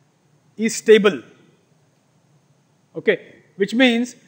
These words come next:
its spectral radius is equal to one. Okay,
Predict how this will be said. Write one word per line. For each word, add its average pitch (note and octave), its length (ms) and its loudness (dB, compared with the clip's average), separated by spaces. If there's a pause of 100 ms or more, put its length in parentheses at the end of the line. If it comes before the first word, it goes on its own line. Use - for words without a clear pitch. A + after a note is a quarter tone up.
(320)
its G#3 180 -6
spectral B3 400 -2
radius A#3+ 320 -2
is A3+ 120 -6
equal A3 260 2
to G#3+ 80 -4
one. D3+ 240 -2 (1900)
Okay, F3 260 -2